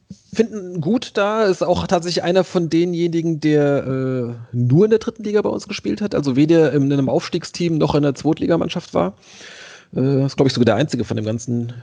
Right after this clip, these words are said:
äh, Team. Ähm, andererseits war er halt in den zwei Jahren halt schon so der dominante Spieler auf dem Platz.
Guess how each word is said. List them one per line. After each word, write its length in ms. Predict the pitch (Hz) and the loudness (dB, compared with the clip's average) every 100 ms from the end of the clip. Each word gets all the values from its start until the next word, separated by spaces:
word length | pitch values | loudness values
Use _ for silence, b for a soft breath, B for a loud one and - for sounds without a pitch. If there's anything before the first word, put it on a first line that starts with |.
| 123 | -10
äh, 120 | 117 117 | -8 -6
Team. 240 | - 156 - B B 147 B B B - | -4 -6 -10 B B -18 B B B -2
Ähm, 460 | 117 120 123 131 120 - _ _ _ _ - | 4 4 4 0 -4 -10 _ _ _ _ -12
andererseits 480 | - 139 156 160 151 | 0 2 4 4 4
war 140 | 151 143 | 2 2
er 100 | 139 | 4
halt 240 | 139 - | 2 0
in 160 | 143 131 | -2 0
den 160 | 143 | 0
zwei 220 | 143 147 | 2 2
Jahren 360 | 127 113 131 143 | 4 2 2 2
halt 200 | 131 120 | 0 0
schon 260 | 143 131 123 | -2 0 0
so 180 | 127 | 0
der 140 | 120 117 | 0 0
dominante 380 | 123 120 117 117 | 0 0 -2 -2
Spieler 260 | 127 110 | 0 0
auf 140 | 101 85 | 0 -4
dem 60 | |
Platz. 400 | 92 85 - - | -8 -8 -10 -18